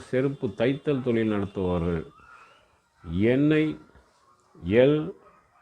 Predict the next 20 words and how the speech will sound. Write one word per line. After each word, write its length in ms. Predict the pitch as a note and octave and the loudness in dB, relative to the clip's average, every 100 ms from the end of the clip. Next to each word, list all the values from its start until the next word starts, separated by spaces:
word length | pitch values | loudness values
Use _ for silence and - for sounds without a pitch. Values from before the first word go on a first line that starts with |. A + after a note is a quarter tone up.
| _ _ _ - | _ _ _ -6
மற்றும் 440 | G#2+ A#2+ C#3+ B2+ G2 | -2 0 0 0 0
பழைய 340 | A2 C3 D3 B2 | 2 4 4 2
பொருட்களை 640 | C3 D3+ E3+ - D#3 D3 C#3+ - - _ - - - _ - | 0 0 0 -2 0 2 0 -6 -18 _ -20 -20 -20 _ -6
விற்பனை 420 | A#2 A#2+ C#3 C3+ | -4 0 2 4
செய்வது, 400 | - A#2+ A#2+ B2+ D3+ | 4 2 2 4 4
வாங்கி 400 | A#2+ B2+ C#3+ C#3 | 2 2 2 2
விற்பனை 380 | C3 A#2 B2 A#2+ | 2 0 0 -4
செய்வது 380 | G2+ A2 G#2+ A2+ C#3 | -2 -2 0 -2 -2
போன்ற 340 | A#2 A#2 A2+ B2 C#3 D3 - _ | -2 -2 0 0 0 -2 -10 _
தொழிலிலே 560 | - A2+ A#2+ B2 B2 B2 | -6 0 2 2 4 4
ஈடுபட்டு 440 | A#2 A2+ G#2 G2 G#2 | 2 2 0 -2 -4
கொண்டிருப்பவர்கள், 760 | G2+ F#2+ G2 F#2 G2 A2+ A#2+ | -6 -4 -4 -4 -4 0 0
வியாபாரத்தை 640 | G#2+ A2 A2+ A2+ G#2 G2+ G2 | 2 2 2 0 0 -2 -4
செய்பவர்கள், 560 | - F#2 F2+ F2 E2 - - | -4 -4 -4 -4 -6 -8 -14
இவர்கள் 360 | G2 A2 A2 A2+ | -6 -4 -2 -2
அனைவருக்கும் 640 | A2+ D3+ D#3 D3+ D3 C3 A2+ | -2 -4 -2 -4 -4 -4 -4
நல்ல 200 | A2+ A2+ | -2 0
யோக 300 | G#2+ A2 G#2+ | 2 0 -2
பலன் 280 | F#2+ F#2 F2 | -2 -2 -2
உண்டு. 200 | E2+ | -2